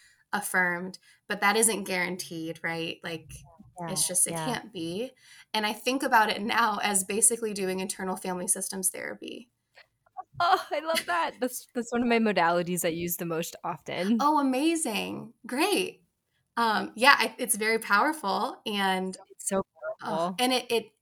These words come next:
Speaker 1: it's, it, huge, huge shifts can happen so quickly.
Speaker 2: So quickly.
Speaker 1: Um, so with, with the animals, as, you know,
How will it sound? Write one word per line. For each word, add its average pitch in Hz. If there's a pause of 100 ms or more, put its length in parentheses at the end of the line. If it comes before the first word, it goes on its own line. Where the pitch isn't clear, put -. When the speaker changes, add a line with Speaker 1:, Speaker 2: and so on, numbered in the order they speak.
Speaker 1:
it's, -
it, - (160)
huge, 254 (260)
huge 262
shifts 233
can 202
happen 190
so 180
quickly. - (1400)
Speaker 2:
So 175
quickly. 156
Speaker 1:
Um, 190
so 214
with, 208
with 220
the 220
animals, 220
as, 196
you 220
know, 185